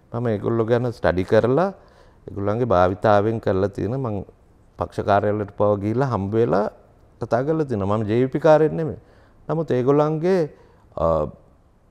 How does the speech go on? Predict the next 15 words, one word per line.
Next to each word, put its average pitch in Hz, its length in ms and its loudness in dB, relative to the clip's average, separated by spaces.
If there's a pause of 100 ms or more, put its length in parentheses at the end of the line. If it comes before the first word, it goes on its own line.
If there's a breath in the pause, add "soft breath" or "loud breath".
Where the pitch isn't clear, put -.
(220)
භාවිතාවෙන් 151 840 2
මට 143 240 -4
හිතෙනවා 151 440 -4
ඒගොල්ලෝ 135 320 0
අවංකයි 110 560 0
කියලා. - 320 -12 (880)
මොකද 92 180 -6
අද 80 160 -2
වෙනකොට 110 460 0 (320)
දැන් 90 260 -2
ඔය 87 160 -2 (420)
මඩ 85 220 -2
ප්‍රචාර 107 500 2
තියෙන 104 300 -2
දැන් 98 260 -2